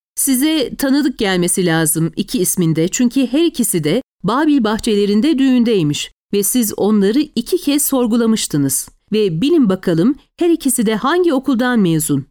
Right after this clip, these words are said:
diye sorunca Deniz sakinlikle "Ay Koleji" diye cevapladı. Bunun üzerine Cüneyt ayağa fırladı.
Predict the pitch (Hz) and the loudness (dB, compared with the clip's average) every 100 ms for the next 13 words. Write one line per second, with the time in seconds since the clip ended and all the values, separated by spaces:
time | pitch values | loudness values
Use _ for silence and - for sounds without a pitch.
0 | - 233 180 - 226 254 196 147 240 - | -2 -2 0 0 0 0 0 0 -2 -6
1 | _ _ 180 196 226 - 185 190 214 202 | _ _ 0 0 0 0 -2 -2 0 0
2 | 220 180 202 277 _ _ _ - 269 302 | 0 0 -2 -2 _ _ _ -4 -4 -2
3 | 262 185 160 - 147 - _ 175 160 160 | 0 2 0 0 -6 -8 _ -2 0 0
4 | 147 147 156 135 139 - _ _ _ - | -2 -4 -6 -4 -6 -12 _ _ _ -4
5 | 240 392 349 233 185 185 240 233 254 285 | 0 2 2 2 0 2 2 2 0 0
6 | - 226 214 214 180 165 156 151 | -2 -2 -2 -2 0 0 0 -4